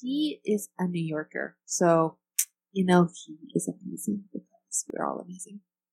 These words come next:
I'm just so excited to have him on. And I'm so excited. He's going to do his own podcast after this. So stay tuned, listen to Tim, learn how to develop your mailing list and how to start reaching people without offering discounts, which was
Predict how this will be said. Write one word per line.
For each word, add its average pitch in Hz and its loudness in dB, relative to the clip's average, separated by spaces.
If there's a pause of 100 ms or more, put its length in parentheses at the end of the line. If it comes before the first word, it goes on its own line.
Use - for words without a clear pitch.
(100)
I'm 185 -2
just 175 0
so 170 4
excited 160 -2
to 160 -4
have 160 -2
him 165 -10
on. 82 -10 (100)
And 175 4 (540)
I'm 208 0
so 226 6
excited. 254 2
He's - 0 (180)
going 233 4
to - -10
do 226 2
his 208 4
own 180 0
podcast 180 0 (100)
after 180 -2
this. - -2 (320)
So 175 6 (340)
stay 269 2
tuned, 202 4 (300)
listen 220 8
to 220 8
Tim, 180 2 (220)
learn 269 6
how 330 6
to 302 8
develop 175 2
your 160 -4
mailing 160 -6
list - -8
and 175 0
how 202 6 (100)
to - 0 (180)
start - 2 (280)
reaching 208 2
people 165 -6
without 185 2
offering 170 -2
discounts, - -8
which - -18
was - -10